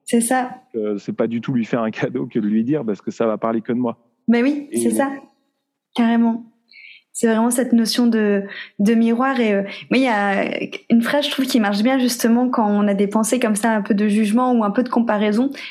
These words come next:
Speaker 1: c'est, euh, de dire, « Et alors ? » Tu vois, genre, t'as la pensée qui vient, tu l'accueilles, après tu dis, « Et alors ? » Et en fait, là, souvent, à l'intérieur de tout ça fait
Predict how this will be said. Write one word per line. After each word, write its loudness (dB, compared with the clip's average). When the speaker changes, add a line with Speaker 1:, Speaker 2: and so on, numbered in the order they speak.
Speaker 1:
c'est, 0
euh, 2
de 2
dire, « 2
Et 2
alors ? » -2
Tu -4
vois, 2
genre, 0
t'as 0
la 2
pensée 0
qui 0
vient, 2
tu -4
l'accueilles, 2
après 0
tu 0
dis, « 0
Et 0
alors ? » 0
Et 0
en 0
fait, -2
là, 2
souvent, 0
à 2
l'intérieur 0
de -2
tout -4
ça 0
fait -4